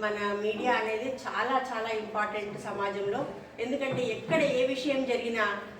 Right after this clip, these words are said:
అది ప్రపంచానికి తెలియజేసే వాళ్ళే మీరు. మరి మీకందరికీ సన్మానం చేసుకోవాలనే ఉద్దేశం మాకు కలిగి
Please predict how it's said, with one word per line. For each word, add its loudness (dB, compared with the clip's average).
అది 2
ప్రపంచానికి 2
తెలియజేసే 2
వాళ్ళే 2
మీరు. 0
మరి 0
మీకందరికీ 2
సన్మానం -2
చేసుకోవాలనే 2
ఉద్దేశం 0
మాకు 0
కలిగి 0